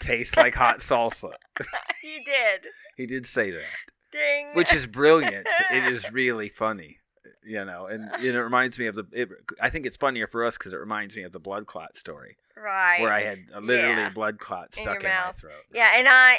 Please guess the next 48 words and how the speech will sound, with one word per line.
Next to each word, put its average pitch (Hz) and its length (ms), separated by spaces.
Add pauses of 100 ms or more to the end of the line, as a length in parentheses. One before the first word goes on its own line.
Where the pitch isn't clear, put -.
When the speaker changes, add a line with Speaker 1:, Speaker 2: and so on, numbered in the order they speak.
Speaker 2:
and 262 120
I 294 80
said 294 480
to 302 60
you 226 600 (140)
when, 226 640 (180)
'cause 220 100
I 240 140
wasn't 247 260
watching, 220 400
I 196 100
was 185 140
listening. 185 500 (240)
I 233 100
said 269 340
to 262 120
you 196 360 (260)
when 208 300
that 214 200
scene 220 380
happened 202 760 (120)
and 196 120
they 202 120
were 190 100
going 208 320
to 196 80
get 190 160
Mexican 190 500
candy, 208 440 (100)
I 226 60
said, 226 260 (240)
"Oh 285 100
my 285 140
gosh, 269 260
it's - 220
all 269 240
gonna 269 220
burn 262 360
like 262 220
fire 240 540
because 233 300
they 262 120
put 254 80
Speaker 1:
Right. 110 220
Speaker 2:
hot - 240
peppers 285 400
in 254 100
everything." 285 800